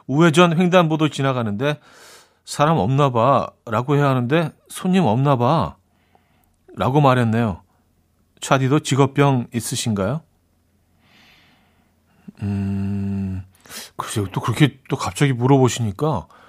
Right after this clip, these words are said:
분명히 있겠죠. 에, 뭐, 저는 뭐,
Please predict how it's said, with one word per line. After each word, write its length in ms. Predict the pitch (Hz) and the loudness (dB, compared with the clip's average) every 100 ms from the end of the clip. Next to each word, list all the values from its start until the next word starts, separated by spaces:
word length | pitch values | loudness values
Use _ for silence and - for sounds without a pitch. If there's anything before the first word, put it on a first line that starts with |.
| _ - | _ -2
분명히 360 | 151 180 208 | 2 4 4
있겠죠. 680 | 113 - 190 - 151 151 233 _ _ _ - | 2 2 2 4 2 2 -2 _ _ _ -8
에, 60 | 110 110 107 | -4 -2 -2
뭐, 200 | 107 123 | -4 -6
저는 320 | - 135 131 | -4 -2 0
뭐, 240 | 120 117 | 0 0